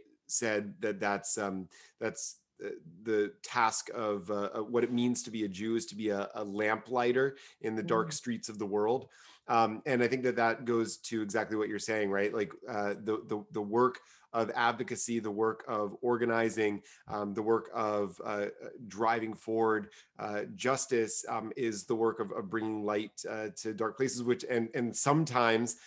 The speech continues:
Speaker 1: um, people, you know, are resistant, uh, to, uh, to, to having the lights turned on, um, because, you know, they're, they're comfortable in the darkness.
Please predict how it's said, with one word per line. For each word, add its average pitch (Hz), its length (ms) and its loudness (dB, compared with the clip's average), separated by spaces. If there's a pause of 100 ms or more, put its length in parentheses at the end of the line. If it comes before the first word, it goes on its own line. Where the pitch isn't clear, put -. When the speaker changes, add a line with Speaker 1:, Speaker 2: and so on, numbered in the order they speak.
(280)
Speaker 1:
um, 113 500 6 (460)
people, 123 680 6
you 123 140 2
know, 110 340 4
are 117 340 4 (320)
resistant, 123 720 4 (160)
uh, 110 300 -2
to, 113 460 0
uh, 107 180 0
to, 117 220 -6
to 113 200 -2
having 113 260 0
the 110 100 -2
lights 110 360 -2
turned 107 300 -2
on, 90 260 0 (440)
um, 107 640 0
because, 110 420 -2
you 113 80 2
know, 113 60 4
they're, 120 160 4
they're 120 140 -2
comfortable 123 580 0
in 104 80 -2
the 101 80 0
darkness. 95 640 -2